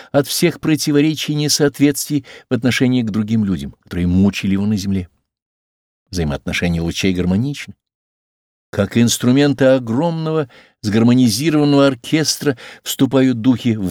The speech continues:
высшие светоносные сферы, и каждый вносит созвучную ноту свою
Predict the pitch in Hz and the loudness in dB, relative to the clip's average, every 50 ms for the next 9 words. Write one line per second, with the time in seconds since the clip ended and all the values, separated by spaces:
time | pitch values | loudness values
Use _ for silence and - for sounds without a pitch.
0 | 87 90 110 123 123 117 - - - 131 120 120 117 - _ _ _ _ - - | 0 2 2 4 2 2 -2 -4 -4 -2 -4 -4 -4 -8 _ _ _ _ -10 -4
1 | - 110 95 98 101 101 - - - 90 90 - - - - - 101 107 104 104 | -2 0 2 2 0 0 -2 -2 -4 -4 -4 -4 -6 -6 -2 -2 -2 -2 -2 -8
2 | - _ _ _ _ _ _ _ _ _ - 110 101 - - 120 117 110 101 87 | -12 _ _ _ _ _ _ _ _ _ 0 0 0 0 0 0 2 2 2 0
3 | 98 95 92 98 95 - 107 87 - - - - 87 82 80 76 104 147 170 - | 0 0 2 0 0 0 -2 -4 -4 -4 -2 -2 -2 -2 -4 -4 -4 -4 -4 -6
4 | - - 143 143 139 135 131 131 123 - 117 - - 123 107 104 95 | -8 -8 -6 -4 -2 -2 -2 -2 -2 -4 -8 -8 -2 0 0 0 0